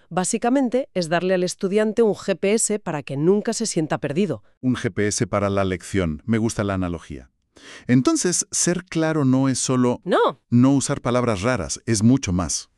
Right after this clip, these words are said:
Speaker 1: Para nada. La investigación lo divide en tres partes. La claridad cognitiva,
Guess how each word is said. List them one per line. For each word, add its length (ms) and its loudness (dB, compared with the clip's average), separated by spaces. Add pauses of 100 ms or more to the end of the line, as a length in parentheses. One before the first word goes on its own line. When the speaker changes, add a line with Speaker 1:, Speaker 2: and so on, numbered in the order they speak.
Speaker 1:
Para 240 -6
nada. 380 -2 (400)
La 100 2
investigación 640 0
lo 80 4
divide 260 -2
en 120 0
tres 200 -4
partes. 500 -10 (300)
La 240 2
claridad 400 -4
cognitiva, 720 -2